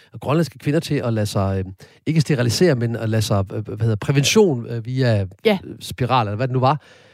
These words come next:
Speaker 1: Og så har vi jo hele Herlufsholm-tingen, altså den her psykiske, fysiske vold, der jo
Speaker 2: Ja.
Speaker 1: har, hvor, hvor, hvor, hvordan i alverden, når, når vi ser sådan noget her ske, men vi får, får det at vide nu,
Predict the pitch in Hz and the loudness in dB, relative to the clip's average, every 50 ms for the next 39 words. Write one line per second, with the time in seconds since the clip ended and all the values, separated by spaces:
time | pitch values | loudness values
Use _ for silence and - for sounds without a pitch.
0 | _ _ _ _ _ - - 127 170 202 233 220 160 127 117 135 135 117 104 104 | _ _ _ _ _ -2 2 4 4 6 4 4 4 2 0 0 0 -2 -2 -4
1 | 98 95 95 95 - 180 214 196 160 - 143 135 127 - 107 - 110 120 135 127 | -6 -8 -4 0 2 4 4 2 2 0 0 0 0 -2 -6 -4 -2 0 0 2
2 | 127 107 - - - 180 208 190 185 170 - - 120 - - 185 185 - 131 120 | 2 0 0 2 6 6 6 6 4 0 -2 -4 -4 0 2 2 2 2 -2 -4
3 | - - 113 104 139 170 185 - - 104 107 110 101 202 190 180 - - - - | -4 -2 2 4 4 4 4 4 0 0 0 2 2 2 2 0 -2 -6 -16 -20
4 | _ _ _ _ - 131 151 156 - - - 85 - - - - - - - - | _ _ _ _ -8 -6 -6 -6 -6 -6 -10 -8 -8 -10 -10 -10 -10 -10 -10 -10
5 | 165 - - - - - - - 165 170 202 226 220 - - 165 165 156 143 139 | -12 -14 -16 -18 -20 -18 -6 -2 0 2 2 0 0 -2 0 0 0 0 0 0
6 | 131 185 190 214 220 - 151 131 143 156 156 165 196 190 170 - - 262 220 180 | 0 0 0 0 -2 -4 -4 -4 -4 -2 -2 0 0 2 2 2 4 2 2 2
7 | - 214 180 180 180 165 180 170 143 - - - 214 190 - _ - - - _ | 0 -2 -2 0 2 2 2 2 2 0 -4 -8 -8 -10 -10 _ -20 -20 -20 _
8 | _ _ _ _ _ - _ _ _ - _ _ _ _ _ _ _ _ _ 156 | _ _ _ _ _ -20 _ _ _ -20 _ _ _ _ _ _ _ _ _ 2
9 | 165 170 175 170 156 175 - - 180 160 143 - - 156 139 135 127 143 151 147 | 4 4 6 6 4 4 4 4 4 4 4 2 2 2 2 2 4 4 4 4
10 | 139 135 127 | 6 4 4